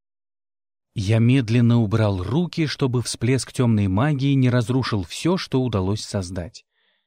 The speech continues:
И замер поражённый. Это действительно было красиво.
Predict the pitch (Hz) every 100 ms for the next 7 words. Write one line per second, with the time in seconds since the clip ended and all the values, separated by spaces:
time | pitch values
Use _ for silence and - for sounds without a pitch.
0 | _ _ _ 127 117 92 87 120 151 139
1 | 139 123 - 107 110 95 90 92 85 85
2 | 127 - _ _ _ _ _ _ _ -
3 | 113 - 101 95 - - 92 156 - 160
4 | 147 147 110 101 104 107 - 92 - -
5 | 82 -